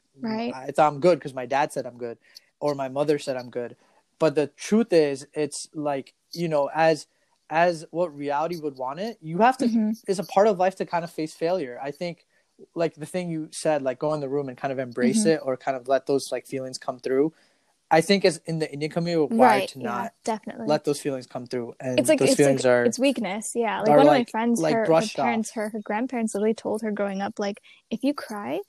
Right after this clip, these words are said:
Speaker 1: it's so bad. Like, it's, it's bad for your body. Like, it's just a sign that you're, like, you're weak, so, like, don't cry." And she grew up her whole life, like, not crying and trying to, like, hold it in. And when she would cry, she would, like,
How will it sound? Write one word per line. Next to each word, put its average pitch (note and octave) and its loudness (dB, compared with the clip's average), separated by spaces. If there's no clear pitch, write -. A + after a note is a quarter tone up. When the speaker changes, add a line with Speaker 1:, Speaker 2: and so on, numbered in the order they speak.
Speaker 1:
it's A#3+ 0
so G#3 2
bad. - -4
Like, A3+ -2
it's, - -4
it's - -14
bad A3 2
for G3 -6
your G3 -6
body. A3 2
Like, G#3 0
it's - -8
just A3 -6
a A3 -4
sign G#3 -6
that A#3 -8
you're, G#3+ -8
like, G3+ -8
you're F#3 -8
weak, A3 2
so, G#3+ -8
like, G3+ -6
don't G3 -4
cry." - -18
And A3+ -2
she B3+ 2
grew B3+ 4
up C#4 0
her A#3+ -2
whole A3 0
life, G3+ -6
like, G3+ -8
not G#3+ -2
crying G3+ -6
and G3 -6
trying G3+ -8
to, G3+ -6
like, G3+ -8
hold A3 -6
it G#3 -4
in. G3+ -2
And A#3 0
when A3+ 4
she A3 0
would G#3+ -2
cry, E4+ -6
she B3+ -2
would, G#3+ -2
like, G#3 -6